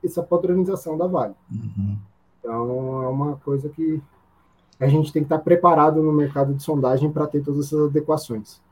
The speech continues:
Speaker 2: E quebra coisa tem que arrumar coisa, né? E o caminhão tem que ser revisado, e o, e o funcionário tem que ser muito treinado, né?
Speaker 1: E quebra coisa, assim, por mais que o funcionário seja um funcionário excelente,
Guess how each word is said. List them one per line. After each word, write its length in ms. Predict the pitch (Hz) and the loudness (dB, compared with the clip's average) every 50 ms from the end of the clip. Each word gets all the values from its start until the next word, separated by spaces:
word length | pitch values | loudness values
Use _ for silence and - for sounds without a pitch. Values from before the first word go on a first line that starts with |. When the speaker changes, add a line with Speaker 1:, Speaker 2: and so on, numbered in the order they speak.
| _ - | _ -8
Speaker 2:
E 180 | - 131 131 120 | -6 -4 -4 -6
quebra 380 | 104 - 143 147 156 151 156 151 | -4 -2 0 0 0 0 -2 -2
coisa 420 | 151 143 143 143 147 156 151 160 | -4 -4 -2 -2 0 -2 -2 -4
tem 180 | 151 - 170 165 | -4 -4 -6 -4
que 100 | - - | -4 -6
arrumar 380 | - 185 208 233 - 175 190 190 | -6 -6 -4 -2 -2 -2 0 0
coisa, 360 | 196 180 160 135 117 101 107 | 2 2 2 2 0 -2 -4
né? 240 | 110 127 131 127 123 | -6 -6 -4 -2 -2
E 80 | 123 | -2
o 80 | 123 117 | -2 -2
caminhão 1000 | 110 135 131 135 143 143 139 139 139 151 165 175 170 160 151 139 131 120 117 110 104 | -2 -4 -4 -4 -4 -2 -2 0 0 0 0 0 0 -2 -2 -4 -6 -8 -10 -12 -10
tem 140 | 110 131 127 | -8 -8 -8
que 80 | 123 - | -6 -6
ser 220 | - - 143 135 | -4 -2 -2 -2
revisado, 720 | 120 135 131 135 135 123 139 139 151 156 151 143 135 120 123 | -2 -2 -2 -4 -2 0 0 2 2 2 2 2 2 2 2
e 140 | 120 120 120 | 2 2 2
o, 260 | 117 117 113 110 104 | 2 0 -2 -2 -2
e 140 | 123 127 120 | 0 2 0
o 80 | 117 | 0
funcionário 680 | 110 104 127 131 131 110 - 135 127 117 123 139 135 | 0 -4 -8 -10 -8 -6 -6 -4 -2 0 0 0 0
tem 120 | 104 131 113 | -2 -4 -6
que 60 | 101 | -6
ser 140 | - 131 120 | -4 -6 -6
muito 300 | 123 131 127 - - 101 | -6 -8 -10 -10 -12 -10
treinado, 680 | 101 117 123 120 123 135 131 143 147 143 135 113 107 104 | -8 -8 -6 -4 -2 0 2 2 2 2 0 -2 -4 -6
né? 340 | 107 117 131 131 120 107 98 101 - - | -6 -8 -8 -8 -10 -10 -10 -12 -10 -10
Speaker 1:
E 60 | 151 | -4
quebra 320 | 160 - 196 190 185 208 196 | 0 2 2 4 4 4 4
coisa, 300 | - 196 208 208 196 196 | 4 4 4 6 4 2
assim, 320 | 175 - 190 185 170 151 | 2 4 4 4 4 2
por 180 | 139 - 190 185 | 2 2 2 4
mais 260 | 175 170 185 208 202 | 4 4 2 0 -4
que 80 | - 220 | -6 -10
o 60 | 190 | -12
funcionário 480 | 180 - 190 175 - 185 180 165 165 165 | -10 -8 -8 -6 -4 -4 -4 -4 -4 -6
seja 380 | - - 165 160 151 165 165 | -6 -6 -6 -4 -2 -2 -2
um 240 | 156 156 156 151 147 | -2 -2 -4 -4 -6
funcionário 400 | 139 - 139 - 170 165 151 156 | -8 -12 -14 -10 -4 0 0 0
excelente, 920 | 156 151 - 202 190 165 156 151 151 156 160 170 165 160 - 185 190 185 | 0 0 -2 -2 0 2 2 4 2 2 2 0 -2 -4 -6 -8 -8 -8